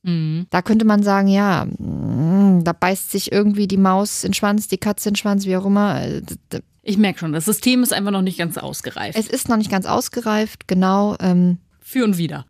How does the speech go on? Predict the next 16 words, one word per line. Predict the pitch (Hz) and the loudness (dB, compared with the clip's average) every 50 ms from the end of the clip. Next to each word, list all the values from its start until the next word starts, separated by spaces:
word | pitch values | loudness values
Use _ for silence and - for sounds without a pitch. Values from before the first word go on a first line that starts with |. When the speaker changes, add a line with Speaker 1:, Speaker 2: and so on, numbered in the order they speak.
| _ _ | _ _
Speaker 2:
es | - | -2
hat | 214 196 - - | -2 -2 -2 -2
beides | 214 190 - - - - | -4 -4 -4 -6 -8 -4
sein | - 214 196 - | -4 -4 -4 -2
Für | - - 202 | 0 2 2
und | 185 185 180 | 2 4 2
Wider | 226 247 254 226 | 2 2 2 2
und | 196 | 2
es | 185 - | 0 0
hat | 196 - _ _ | -2 -4 _ _
sicherlich | - - 277 285 370 339 285 - - | -4 -2 0 0 2 0 -2 0 0
beides | 233 226 233 240 - | 0 2 2 0 0
seine | 220 214 208 208 | 2 2 2 2
Berechtigung, | 196 196 208 220 214 - - 175 - - 139 127 135 147 151 | 2 0 0 -2 -2 -4 -6 -8 -4 -2 -4 -4 -2 -2 0
ne? | 160 190 247 285 - - - - - - - - - _ _ | 2 2 2 0 -2 -8 -18 -20 -20 -20 -20 -20 -20 _ _
Ähm, | 190 180 185 185 190 190 190 | 2 2 4 6 4 4 4